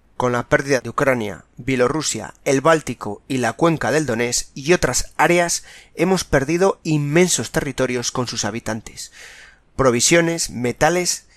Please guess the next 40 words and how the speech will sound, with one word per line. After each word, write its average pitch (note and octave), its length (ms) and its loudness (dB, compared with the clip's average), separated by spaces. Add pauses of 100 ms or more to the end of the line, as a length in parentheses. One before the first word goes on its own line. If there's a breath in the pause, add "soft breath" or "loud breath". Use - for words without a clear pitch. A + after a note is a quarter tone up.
(280 soft breath)
plantas F#3+ 500 2
y - 20 -4
factorías. - 800 -8
Ya C3+ 240 2
no G3+ 100 4
somos G3 300 4
superiores D#3 500 0
en B2+ 100 -4
recursos C#3 420 -6
humanos C#3+ 320 -2
y C3+ 40 -2
alimentarios. G#2 680 -8 (360 loud breath)
La C3+ 260 2
continua C3+ 680 0
retirada C3 800 0
nos C3+ 320 -2
destruirá, A#2+ 500 -6 (480 loud breath)
y C3+ 80 -6
como A#2+ 240 0
nosotros, E3 720 -2
a A#2+ 140 -2
la A2 100 -4
madre A#2 280 -4
patria. - 340 -12 (880 soft breath)
Cada C#3+ 280 4
nuevo F#3+ 360 6
pedazo C3 380 2
del A2+ 120 -2
territorio C#3 480 -2
que B2 140 -4
perdemos D#3+ 520 -4
fortalecerá C3 880 -2
a C3+ 120 0
nuestro B2 320 -2
enemigo D#3 520 0
y F3 120 -2
debilitará C3 760 0
a B2+ 80 -2
nuestras A#2 320 -6
defensas, - 640 -6